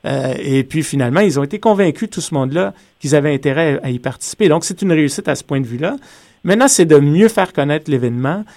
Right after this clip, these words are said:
et de le raffiner d'an-, d'année en année. Puis je pense que de la première à la deuxième année, on a déjà fait pas mal de progrès. Donc, c'est, c'est, c'est, c'est bien parti. Puis tous les gens qui y vont ont une belle expérience. Donc, on a, on a tout intérêt à, à se donner la peine d'y aller, de découvrir.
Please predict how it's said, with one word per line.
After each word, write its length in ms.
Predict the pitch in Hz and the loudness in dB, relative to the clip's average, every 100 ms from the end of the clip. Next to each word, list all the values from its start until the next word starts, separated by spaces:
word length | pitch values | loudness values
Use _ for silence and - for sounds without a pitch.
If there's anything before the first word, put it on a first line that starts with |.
| _ | _
et 100 | 151 | 0
de 80 | 143 | 4
le 120 | 143 | 4
raffiner 440 | 143 143 - 143 160 | 4 -2 -2 -4 0
d'an-, 260 | 143 - | 0 -2
d'année 280 | 135 135 139 | -2 -2 0
en 100 | 131 | -2
année. 240 | 113 151 | -2 -6
Puis 100 | 240 | -6
je 60 | 147 | -4
pense 180 | 175 165 | -4 -2
que 80 | 135 | 0
de 140 | 143 | 2
la 140 | 139 | 0
première 320 | 135 131 139 143 | 0 -2 -2 -2
à 80 | |
la 80 | 123 | -2
deuxième 280 | 120 117 127 | -4 -4 -4
année, 200 | 117 151 | -4 -4
on 120 | 165 | -4
a 60 | 127 | -4
déjà 240 | 131 139 | -4 -4
fait 240 | 139 160 165 - _ - | -4 -6 -6 -16 _ -4
pas 80 | |
mal 180 | 156 143 | 0 2
de 100 | 131 | 2
progrès. 500 | 127 - 117 110 127 170 _ _ - | -2 -4 -6 -4 -8 -8 _ _ -6
Donc, 120 | 156 | 0
c'est, 180 | - - - _ | 2 0 -8 _
c'est, 320 | - 196 190 | -8 -4 -2
c'est, 200 | 170 - | -2 -6
c'est 160 | - 170 | -2 0
bien 140 | 190 | 0
parti. 400 | 208 151 - 294 | 0 -2 -2 -4
Puis 320 | 202 165 160 147 _ _ _ | -4 -8 -8 -12 _ _ _
tous 140 | 277 | 4
les 160 | 262 185 | 6 6
gens 200 | 147 190 | 4 0
qui 240 | 190 160 | -2 -2
y 40 | 139 | 0
vont 500 | 139 - 330 - - | 0 0 -4 -8 -8
ont 180 | - 175 | -2 0
une 300 | 160 147 139 | 2 2 2
belle 180 | 147 143 | 2 0
expérience. 640 | 131 - 135 147 165 113 | -4 -8 -8 -6 -6 -6
Donc, 200 | 123 127 127 _ _ - | -8 -10 -12 _ _ -12
on 180 | 123 127 | -6 -4
a, 380 | 123 117 113 110 _ _ _ _ - | -4 -6 -8 -12 _ _ _ _ -6
on 160 | 127 | 0
a 200 | 135 135 127 | 4 4 2
tout 160 | - 165 | -2 -4
intérêt 380 | 151 123 151 | -2 -2 0
à, 180 | 147 110 - - - | -2 -2 -8 -16 -14
à 20 | |
se 80 | 123 | -6
donner 220 | 120 135 | -2 0
la 100 | 143 | -2
peine 220 | 123 151 139 | 0 -2 -2
d'y 140 | 123 | -2
aller, 280 | 120 190 202 | -2 -2 -2
de 160 | 143 | -4
découvrir. 560 | 120 117 127 110 156 175 | -6 -4 -6 -4 -2 -2